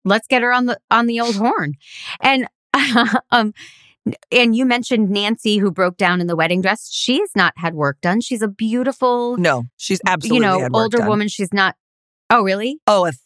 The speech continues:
Speaker 2: thousand percent. Check out her lips.
Speaker 1: Oh.
Speaker 2: Go back.
Speaker 1: Well, she's not stick thin. She's not wrinkle free. She's
Speaker 2: Right.
Speaker 1: not, not, she's no, uh, Joan.
Speaker 2: No,
Speaker 1: Is
Speaker 2: she's
Speaker 1: that
Speaker 2: just
Speaker 1: her
Speaker 2: had the
Speaker 1: name?
Speaker 2: fillers. Yeah.
Speaker 1: Who's Joan? Yes. Joan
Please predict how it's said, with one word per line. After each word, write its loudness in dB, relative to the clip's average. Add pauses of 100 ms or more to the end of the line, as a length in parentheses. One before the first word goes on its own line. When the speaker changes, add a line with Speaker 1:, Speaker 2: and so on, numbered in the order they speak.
Speaker 2:
thousand 2
percent. -4
Check -2
out 2
her -2
lips. 2
Speaker 1:
Oh. 2
Speaker 2:
Go 0
back. -4
Speaker 1:
Well, -8
she's -2
not 0
stick -4
thin. 2
She's -4
not 2 (200)
wrinkle 0
free. 0
She's -2
Speaker 2:
Right. 2
Speaker 1:
not, 2 (160)
not, 2
she's -2
no, 2
uh, 2 (160)
Joan. -2 (220)
Speaker 2:
No, 0
Speaker 1:
Is -4
Speaker 2:
she's 0
Speaker 1:
that 2
Speaker 2:
just 0
Speaker 1:
her 4
Speaker 2:
had 2
the 2
Speaker 1:
name? 0
Speaker 2:
fillers. -4 (140)
Yeah. -2 (1120)
Speaker 1:
Who's -2 (320)
Joan? 0
Yes. -4 (140)
Joan 0